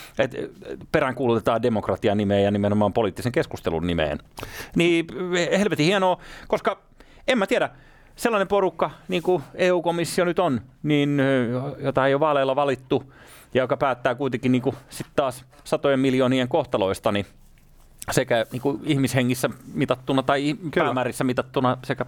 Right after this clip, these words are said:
Speaker 1: fyrkassa mitattuna. Niin.
Speaker 2: Mut siis tosiaan nyt vaikuttaa siltä, että se huoli siitä, että tää vaan hivutetaan läpi ja mennään tämmöiseen tulonjakounioniin,
Speaker 1: Mm-hmm.
Speaker 2: niin se on itse asiassa tässä kohtaa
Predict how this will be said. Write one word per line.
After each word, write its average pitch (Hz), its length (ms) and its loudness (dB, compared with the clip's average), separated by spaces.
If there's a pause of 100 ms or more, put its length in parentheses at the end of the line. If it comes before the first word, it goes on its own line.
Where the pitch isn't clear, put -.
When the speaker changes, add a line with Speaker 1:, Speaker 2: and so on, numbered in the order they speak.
(220)
Speaker 1:
fyrkassa - 360 -2
mitattuna. - 500 -6
Niin. 65 100 -8 (420)
Speaker 2:
Mut 165 120 2
siis 170 120 -2
tosiaan 175 600 -2
nyt 233 320 -4
vaikuttaa 214 420 -2
siltä, 113 460 -2 (400)
että 123 260 -2
se 170 120 0
huoli 160 440 -2 (100)
siitä, 135 320 0
että - 160 -4
tää 113 200 2
vaan 113 320 2
hivutetaan 123 560 0
läpi 110 320 0 (160)
ja 143 160 2 (880)
mennään 107 280 0
tämmöiseen 101 340 0
tulonjakounioniin, 101 1120 0
Speaker 1:
Mm-hmm. 170 360 2 (480)
Speaker 2:
niin 220 140 0
se - 140 -4
on 226 120 -2
itse 220 200 -4
asiassa 190 240 -4
tässä 190 200 -2
kohtaa 147 480 -2